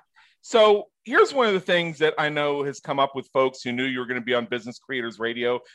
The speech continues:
and wanted me to share a few questions with you. Here's one of them. Uh, what works to capture your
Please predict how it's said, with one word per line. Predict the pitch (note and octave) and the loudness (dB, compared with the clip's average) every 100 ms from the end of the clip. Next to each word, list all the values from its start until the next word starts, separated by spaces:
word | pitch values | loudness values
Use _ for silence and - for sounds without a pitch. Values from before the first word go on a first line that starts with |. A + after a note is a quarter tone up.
| - | -10
and | B2 | -2
wanted | C3+ B2+ | 0 0
me | B2+ | -4
to | |
share | A#2+ C3+ A#2 | -4 0 -2
a | |
few | A#2+ | -2
questions | A2 A2 G2+ G2+ F2+ | -6 -2 -2 -4 -14
with | F#2 | -16
you. | D#2+ | -12
Here's | C3+ D#3 C#3+ | -8 -6 -4
one | A#2 | -4
of | F#2 | -4
them. | D2 _ _ _ _ - | -12 _ _ _ _ -2
Uh, | C3 C3 B2+ - | 4 4 4 0
what | C3+ C#3 F3+ G#4+ - | -12 -4 2 2 0
works | G3 G3 G3+ G3+ - - - _ _ _ _ | 0 2 2 -2 -16 -16 -20 _ _ _ _
to | - | -12
capture | C3+ F#3+ F#3+ F#3 - F3 | -6 2 2 2 -4 -4
your | E3+ E3 D#3 | -2 -2 -2